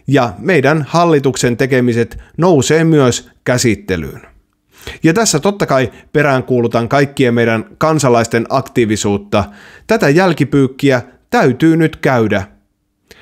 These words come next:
Meidän täytyy katsoa, ovatko nämä toimet olleet kohtuuttomia.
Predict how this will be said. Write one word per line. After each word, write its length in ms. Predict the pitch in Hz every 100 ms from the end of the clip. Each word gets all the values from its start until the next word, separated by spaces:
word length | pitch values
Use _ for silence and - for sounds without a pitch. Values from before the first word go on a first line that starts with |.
| - - -
Meidän 320 | 202 165 131
täytyy 380 | 190 196 170 139
katsoa, 640 | 151 143 - 123 117 - _ _ _
ovatko 420 | 214 214 147 - 135
nämä 340 | 165 160 120 - _ _ _ _ _ _
toimet 560 | 165 170 151 131 - - -
olleet 420 | 139 127 110 -
kohtuuttomia. 1000 | 170 180 - 147 131 - 123 123 117